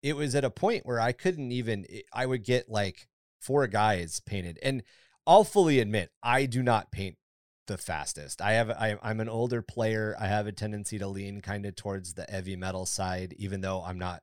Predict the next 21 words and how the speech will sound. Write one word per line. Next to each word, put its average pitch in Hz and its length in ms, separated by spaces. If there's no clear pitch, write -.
a 101 100
very 90 280
good 90 340
heavy 87 260
metal 85 280
painter. 98 500
I 98 100
have 110 140
a - 60
tendency 98 400
to 78 100
treat 98 240
it 98 120
that 98 200
way. 98 180
I 92 120
paint 101 360
each 101 220
individual. 92 520
If 90 80
there's, 135 220